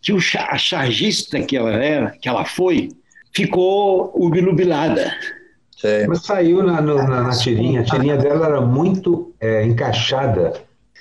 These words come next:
Speaker 2: A minha charge, eu troquei, tinha posto outra, eu troquei pela, pelo depoimento de ontem do, do da saúde. Eu re-, desenhei aquele cenário gráfico do, <laughs> da Comissão Parlamentar de Inquérito, aquele fundo que é todo cheio de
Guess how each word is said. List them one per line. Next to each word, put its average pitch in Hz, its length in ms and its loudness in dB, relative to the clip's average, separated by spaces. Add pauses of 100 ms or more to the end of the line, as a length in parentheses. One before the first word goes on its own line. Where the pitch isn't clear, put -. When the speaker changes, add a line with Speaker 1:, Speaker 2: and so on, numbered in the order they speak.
(240)
Speaker 2:
A 170 100 -2
minha 233 240 2
charge, 196 480 0
eu 147 140 2
troquei, 156 360 0
tinha 156 160 -2
posto 156 320 -2
outra, 147 320 2
eu 131 80 0
troquei 135 420 -2
pela, 123 360 0
pelo 117 340 -2
depoimento 113 640 0
de 101 100 -2
ontem 98 460 0
do, 92 500 -2 (140)
do 98 80 -4
da 95 180 0
saúde. 113 500 0
Eu 113 260 0 (220)
re-, 117 220 -4
desenhei 135 540 0
aquele 123 280 0
cenário 117 640 0 (260)
gráfico 123 640 -2
do, 101 400 0 (220)
<laughs> - 680 -6
da 120 120 0
Comissão 131 580 0
Parlamentar 120 560 -2
de 113 120 0
Inquérito, 135 520 0
aquele 113 240 0
fundo 139 480 0
que 113 80 -6
é 107 60 0
todo 123 300 0
cheio 123 280 0
de 98 300 0